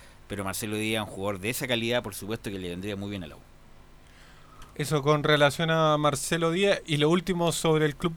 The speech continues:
Speaker 2: universitario, y es que en la cuenta oficial de la hinchada de Universidad de Chile, los de abajo,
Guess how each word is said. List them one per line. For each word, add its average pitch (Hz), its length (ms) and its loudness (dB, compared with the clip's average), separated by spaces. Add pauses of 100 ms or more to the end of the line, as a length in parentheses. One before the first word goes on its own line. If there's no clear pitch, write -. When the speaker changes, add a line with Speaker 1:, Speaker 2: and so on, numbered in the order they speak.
Speaker 2:
universitario, 156 800 2
y 147 160 2
es 135 100 0
que 139 560 0
en 120 160 -2
la 120 100 4
cuenta 147 300 4
oficial 156 400 0
de 151 80 6
la 143 80 4
hinchada 147 460 2
de 135 180 -2
Universidad 135 460 0
de 139 80 2
Chile, 156 280 0
los 135 160 2
de 139 60 8
abajo, 185 400 8